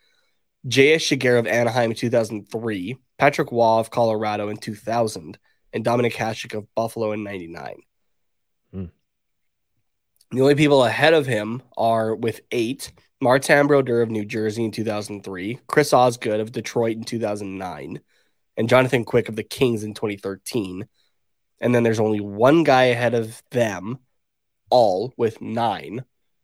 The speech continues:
Speaker 2: Is it Marc-Andre Fleury?
Speaker 1: That's your boy, Marc-Andre Fleury,
Speaker 2: I figured, yeah.
Speaker 1: two thousand eight with the Pittsburgh Penguins.
Speaker 2: <laughs> Yeah, that, that's about the only one that I,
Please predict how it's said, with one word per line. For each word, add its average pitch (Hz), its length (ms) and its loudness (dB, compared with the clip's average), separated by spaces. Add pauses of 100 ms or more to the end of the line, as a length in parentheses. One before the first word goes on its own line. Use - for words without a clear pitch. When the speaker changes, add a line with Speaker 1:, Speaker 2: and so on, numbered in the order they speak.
Speaker 2:
Is 117 120 -2
it 135 80 -6
Marc-Andre 104 440 -2
Fleury? 95 440 -10
Speaker 1:
That's 135 180 2
your 160 120 6
boy, 151 280 8
Marc-Andre 139 600 4
Fleury, 123 320 4
Speaker 2:
I 110 40 6
figured, 110 200 2
yeah. 131 60 6
Speaker 1:
two 127 40 -2
thousand 139 420 4
eight 127 180 2
with 123 120 -2
the 117 80 -8
Pittsburgh 113 400 -4
Penguins. 92 580 -10 (200)
Speaker 2:
<laughs> 135 100 -4 (480)
Yeah, 98 260 0
that, 156 200 2
that's 170 200 2
about 190 240 4
the 165 120 2
only 127 280 2
one 117 280 4
that 104 120 2
I, 95 180 -4